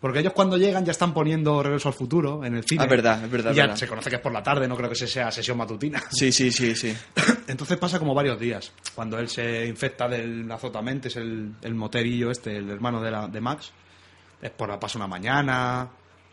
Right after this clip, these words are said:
Speaker 1: va a trabajar, está
Speaker 2: Sí,
Speaker 1: allí
Speaker 2: sí, sí,
Speaker 1: vestido
Speaker 2: sí,
Speaker 1: de
Speaker 2: sí.
Speaker 1: blanco en el... En la, en la tumbona
Speaker 2: ¿Sabes
Speaker 1: esta.
Speaker 2: qué pasa? Que yo la, la, la parte de, mm, de los chavales que están de, mm, en la heladería,
Speaker 1: Sí.
Speaker 2: para mí es como que siempre pasan el mismo rato. O sea, para mí siempre están allí.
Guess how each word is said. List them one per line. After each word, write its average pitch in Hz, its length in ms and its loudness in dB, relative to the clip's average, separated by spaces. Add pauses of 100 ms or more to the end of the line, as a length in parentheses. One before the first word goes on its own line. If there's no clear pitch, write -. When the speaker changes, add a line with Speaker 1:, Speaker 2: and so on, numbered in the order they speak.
Speaker 1:
va 110 80 -8
a 110 40 -6
trabajar, 127 640 2
está 165 180 6
Speaker 2:
Sí, 151 120 6
Speaker 1:
allí 156 60 8
Speaker 2:
sí, - 20 -
sí, 165 80 6
Speaker 1:
vestido 151 240 6
Speaker 2:
sí, - 20 2
Speaker 1:
de 135 40 2
Speaker 2:
sí. 147 60 4
Speaker 1:
blanco 139 340 0
en 123 80 -8
el... 117 420 -8 (280)
En 120 140 -16
la, 110 340 -10
en 127 80 -6
la 123 100 -2
tumbona 117 360 -2
Speaker 2:
¿Sabes 120 140 4
Speaker 1:
esta. 180 100 8
Speaker 2:
qué 208 80 8
pasa? 196 180 8
Que 151 140 8
yo 170 80 8
la, 175 220 10
la, 135 260 8
la 131 180 6
parte 175 320 6
de, 170 320 6
mm, 143 520 -2
de 139 100 4
los 143 120 6
chavales 147 360 4
que 139 80 -2
están 151 260 4
de, 131 260 4
mm, 107 480 -2 (140)
en 117 160 -2
la 113 120 6
heladería, 120 500 4 (120)
Speaker 1:
Sí. 135 180 0 (120)
Speaker 2:
para 127 100 6
mí 143 60 8
es 147 60 4
como 156 180 6
que 131 140 6
siempre 127 240 0
pasan 117 240 4
el 110 60 2
mismo 110 180 4
rato. 101 320 0 (100)
O - 20 -14
sea, 127 120 -8
para 131 120 2
mí 175 80 4
siempre 170 200 4
están 127 180 2
allí. 104 240 -4